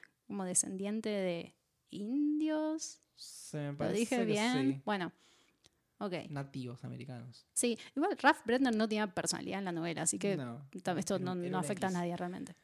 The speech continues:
Speaker 1: Y en esta versión ella es medio como la,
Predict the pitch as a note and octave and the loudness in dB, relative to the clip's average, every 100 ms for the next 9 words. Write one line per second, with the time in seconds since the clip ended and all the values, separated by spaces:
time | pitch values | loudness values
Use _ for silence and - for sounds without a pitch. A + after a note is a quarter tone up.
0 | _ _ - G#3 G3+ A#3 A3 A3 - A#3+ | _ _ -6 -2 0 2 4 6 6 6
1 | B3 - A#3+ - - A3 G#3+ G3+ F3+ F3+ | 2 2 0 0 -4 -6 -4 -2 -2 -2
2 | F3+ | -6